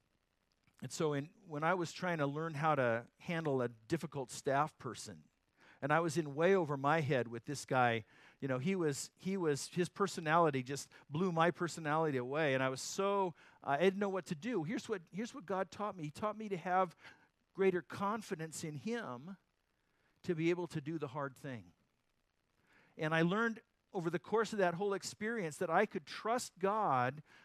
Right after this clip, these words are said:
with the ability to have a confrontation or to manage a difficult relationship or to have a difficult conversation with somebody. I could trust God with that. He worked that in my life. And so when you're in that impossible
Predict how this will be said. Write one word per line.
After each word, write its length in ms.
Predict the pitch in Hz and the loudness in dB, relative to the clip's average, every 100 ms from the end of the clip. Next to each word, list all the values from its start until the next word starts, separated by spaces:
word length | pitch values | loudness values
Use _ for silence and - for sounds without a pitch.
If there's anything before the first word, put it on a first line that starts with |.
| - | -6
with 140 | 175 | -6
the 140 | - 165 | 0 0
ability 500 | 135 190 196 175 180 | 4 6 6 4 0
to 160 | - | -2
have 240 | 156 180 214 | 2 4 2
a 60 | |
confrontation 880 | 214 196 165 151 139 147 131 - 117 101 - - | 0 -2 -4 -4 -6 -2 -2 -4 -10 -12 -14 -2
or 100 | 180 | 2
to 160 | 175 | 4
manage 420 | 160 185 226 247 | 4 2 6 4
a 60 | 180 | 4
difficult 500 | 151 202 185 - 190 | 6 6 4 -2 -2
relationship 760 | 165 170 190 202 196 - 160 - | 2 6 6 4 -2 -2 -2 0
or 160 | 175 | -4
to 360 | 160 190 170 156 - - _ _ - | -4 0 0 0 -6 -20 _ _ 2
have 300 | 220 247 220 | 6 6 6
a 120 | 175 | 2
difficult 640 | 143 196 202 165 175 165 - _ _ _ _ _ _ _ _ | 4 2 2 -4 -6 -6 -12 _ _ _ _ _ _ _ _
conversation 680 | - 160 143 131 139 135 127 | -8 -6 -6 -6 -6 -6 -8
with 120 | 104 101 | -10 -12
somebody. 420 | - 101 95 101 | -12 -12 -10 -8
I 60 | |
could 160 | 113 147 | -8 -10
trust 380 | - 202 175 - | -6 -4 -4 -6
God 300 | 160 160 165 | -4 -4 -6
with 200 | 123 104 | -10 -8
that. 280 | 98 80 - _ _ | -8 -8 -14 _ _
He 80 | 165 | -14
worked 300 | 139 139 - | -12 -12 -8
that 200 | 120 110 | -6 -6
in 160 | 117 107 | -10 -6
my 180 | 113 | -4
life. 340 | 131 101 90 95 | -2 -2 -6 -12
And 100 | 139 | -8
so 220 | 185 160 - - | -4 -4 -6 -8
when 120 | 202 | -4
you're 120 | 190 190 | -2 -2
in 220 | 226 269 | 0 0
that 160 | 240 | 2
impossible 840 | 202 180 - 214 277 - 254 233 233 | 2 0 0 4 4 2 2 4 4